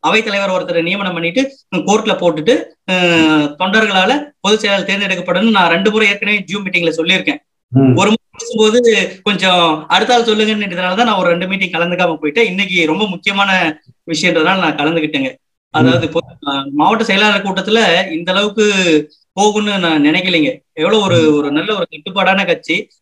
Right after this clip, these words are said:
Speaker 1: அம்மா
Speaker 2: ம்.
Speaker 1: இருந்தா அண்ணாந்து பார்க்க மாட்டாங்க யாரும்.
Speaker 2: ம்.
Speaker 1: இருந்தா நிமிர்ந்து பாக்குறதுக்கு கூட பயம் இருக்கும். இப்ப அப்படி இல்ல, ஆளாளுக்கு பெரிய ஆளுன்ற மாதிரி பேசிட்டு இருக்காங்க.
Speaker 2: ம்.
Speaker 1: இந்த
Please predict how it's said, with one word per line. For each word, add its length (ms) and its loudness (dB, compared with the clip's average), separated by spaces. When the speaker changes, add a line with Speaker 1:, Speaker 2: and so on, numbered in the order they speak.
Speaker 1:
அம்மா 300 2
Speaker 2:
ம். 40 2
Speaker 1:
இருந்தா 220 0
அண்ணாந்து 340 -4
பார்க்க 180 -2
மாட்டாங்க 320 -4
யாரும். 260 -4
Speaker 2:
ம். 420 2
Speaker 1:
இருந்தா 220 2
நிமிர்ந்து 300 0
பாக்குறதுக்கு 380 0
கூட 180 2
பயம் 240 2
இருக்கும். 300 -2
இப்ப 220 -4
அப்படி 200 -2
இல்ல, 360 0
ஆளாளுக்கு 440 -2
பெரிய 260 2
ஆளுன்ற 240 2
மாதிரி 420 0
பேசிட்டு 380 -2
இருக்காங்க. 460 -6
Speaker 2:
ம். 140 6
Speaker 1:
இந்த 280 4